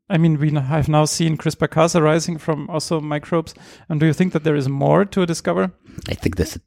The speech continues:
Speaker 2: ton more to discover.
Speaker 1: <laughs>
Speaker 2: I, I
Speaker 1: Obviously.
Speaker 2: think, uh, microbial genetics will always be the basis of,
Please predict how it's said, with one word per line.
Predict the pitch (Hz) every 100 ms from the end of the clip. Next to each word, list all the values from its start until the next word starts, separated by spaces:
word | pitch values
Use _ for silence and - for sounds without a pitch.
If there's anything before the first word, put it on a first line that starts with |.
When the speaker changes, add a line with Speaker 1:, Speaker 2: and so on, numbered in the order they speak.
| -
Speaker 2:
ton | - 110
more | 82 71
to | -
discover. | - 127 208
Speaker 1:
<laughs> | - 208
Speaker 2:
I, | 175 196 - 226 170
I | 82 85
Speaker 1:
Obviously. | 80 - 87 82
Speaker 2:
think, | 95 82
uh, | 80 85 82 85 85 85 76
microbial | 85 85 98 87
genetics | 87 90 98 95 87
will | 87
always | 92 92 87
be | 87 87
the | 80
basis | 80 82 - 90 -
of, | 87 87 85 85